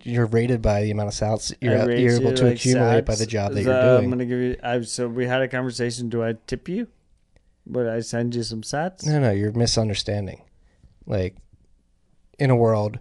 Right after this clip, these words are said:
Speaker 1: where people are not able, your average Joe, your middle class worker isn't able to, uh, buy into Bitcoin as easily. They have to work. When we transition to people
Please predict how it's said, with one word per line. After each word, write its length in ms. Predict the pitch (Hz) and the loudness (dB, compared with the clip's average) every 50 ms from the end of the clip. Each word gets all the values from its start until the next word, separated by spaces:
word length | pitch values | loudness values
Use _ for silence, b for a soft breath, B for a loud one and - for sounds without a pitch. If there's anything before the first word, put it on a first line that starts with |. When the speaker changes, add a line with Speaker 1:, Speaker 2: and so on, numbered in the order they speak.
| - _ _ _ _ _ _ _ _ _ | -16 _ _ _ _ _ _ _ _ _
Speaker 1:
where 380 | - 113 107 107 107 107 104 95 - _ _ | -4 -2 0 0 0 0 -2 -4 -8 _ _
people 280 | - - 143 143 143 131 | -2 0 0 2 2 2
are 100 | 123 117 | 2 4
not 200 | 117 120 120 120 | 2 2 2 2
able, 240 | 120 117 110 113 113 | 0 -2 -2 -2 -2
your 140 | 110 110 | -2 0
average 320 | 110 120 131 131 120 113 - | 0 2 2 2 2 0 -2
Joe, 140 | 107 104 104 | -4 -6 -6
your 120 | 104 107 | -4 -4
middle 220 | 117 127 127 127 117 | -2 -2 -2 -4 -4
class 320 | - - 107 104 - - | -6 -6 -8 -8 -6 -6
worker 240 | 117 113 - - 98 | -6 -6 -6 -6 -6
isn't 200 | - 127 135 120 | -6 -6 -4 -4
able 200 | 113 117 107 104 | -4 -4 -4 -6
to, 340 | - - 117 104 101 101 - b b b b b b b b b b b _ _ - | -6 -6 -4 -4 -4 -6 -8 b b b b b b b b b b b _ _ -4
uh, 340 | 104 98 101 101 - 98 90 | -2 -2 -2 0 -2 -2 -2
buy 340 | 117 123 117 117 110 110 | -2 2 4 4 4 4
into 240 | 110 107 104 104 104 | 2 0 0 0 -2
Bitcoin 320 | 104 104 98 - 110 107 101 | -2 -4 -4 -4 -4 -4 -4
as 100 | 98 101 | -4 -4
easily. 220 | 101 104 107 104 | -2 0 0 2
They 40 | 107 | 2
have 100 | 113 - | 2 2
to 80 | - 113 | 2 2
work. 260 | 104 107 104 - - | 4 2 0 0 0
When 80 | 113 123 | 0 0
we 80 | 151 | 2
transition 480 | - 151 135 120 113 120 117 - 117 110 | 4 4 4 4 2 0 -2 -4 -6 -6
to 240 | - 113 107 104 104 | -4 -2 -2 -2 -2
people 380 | - 123 117 - 104 110 110 | -2 -2 -2 0 -2 -2 -2